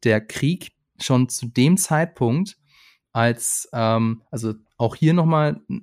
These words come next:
Moment, ich muss mal eben in meine Aufzeichnung blättern. Und zwar in der Serie ist es ja Otto, der eben sich wieder mit, mit Damon an der, an der Brücke trifft, an dieser Landbrücke, so wie, wie wir das ja auch schon davor hatten.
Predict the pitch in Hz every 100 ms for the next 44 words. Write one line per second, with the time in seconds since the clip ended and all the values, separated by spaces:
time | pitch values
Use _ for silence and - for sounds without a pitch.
0 | _ - 123 143 147 - 135 - - 131
1 | 131 127 - 139 - 135 139 135 - _
2 | - 117 123 143 120 127 185 _ _ _
3 | _ - _ - 117 - 113 120 113 107
4 | 143 165 127 127 135 123 107 135 143 196
5 | 214 214 - - _ - 123 117 120 120
6 | 120 117 117 - 131 127 120 120 120 117
7 | - - - 117 - - 120 135 135 123
8 | 120 117 110 - 110 110 143 147 180 180
9 | 185 - - - 117 117 113 113 113 143
10 | - 151 151 196 220 - _ _ _ -
11 | 123 120 120 123 123 131 - - 127 123
12 | 120 120 123 113 - 123 110 - 143 156
13 | 170 165 185